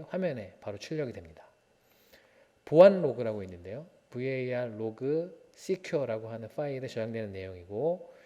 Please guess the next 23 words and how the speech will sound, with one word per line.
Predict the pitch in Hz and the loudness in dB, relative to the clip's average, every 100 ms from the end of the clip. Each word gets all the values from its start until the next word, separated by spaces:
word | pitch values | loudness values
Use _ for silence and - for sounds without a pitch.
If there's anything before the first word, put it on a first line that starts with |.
| - _ | -20 _
이 | 139 | -8
내용은 | 135 131 131 156 131 92 - - - - _ - | -4 -2 0 0 -2 -6 -16 -20 -20 -20 _ -6
아이넷 | 135 175 190 190 190 - - - - | -2 0 2 4 2 -2 -20 -20 -10
D라고 | 151 180 156 143 127 | -2 0 2 2 0
하는 | 123 127 120 190 - - _ - | -4 -6 -6 -8 -14 -20 _ -6
프로그램에 | - 175 160 151 143 | -2 0 0 0 0
의해서 | 110 110 - | -2 -4 -8
만들어집니다. | 101 110 101 90 80 - - - - | -8 -8 -8 -12 -20 -20 -20 -20 -6
아이넷 | 123 156 160 - | -4 -2 -4 -4
D는 | 131 139 151 95 - - - _ - _ - _ _ _ - | -6 -2 -2 -4 -14 -20 -20 _ -20 _ -20 _ _ _ -10
인터넷 | 160 208 202 190 | -4 2 4 6
서비스, | 175 139 - 123 104 - - - | 4 2 -4 -8 -10 -12 -18 -18
에프티피나 | - - - - 147 135 127 127 123 - | -18 -20 -18 -10 -8 -4 -2 -2 -4 -4
팝쓰리 | 180 - - 147 123 | -6 -6 -6 -4 -4
등 | 120 120 | -6 -4
다양한 | 131 147 131 123 151 143 | 0 0 0 -4 -8 -12
인터넷에 | 143 160 151 143 139 | -6 -4 -4 -6 -8
관련된 | - 117 143 143 131 127 117 - - - - | -6 -4 -2 -4 -8 -8 -12 -18 -20 -20 -6
서비스들을 | - 170 170 - - 147 156 | -2 0 -2 -12 -8 -4 -4
관장하는 | - 120 127 143 127 117 107 | -6 -6 -2 -2 -2 -8 -10
슈퍼 | - - 175 - | -14 -6 -4 -4
데몬 | 117 147 143 | -2 -2 -2
프로그램이고요. | - 139 123 110 98 92 110 | -8 -8 -8 -8 -12 -14 -14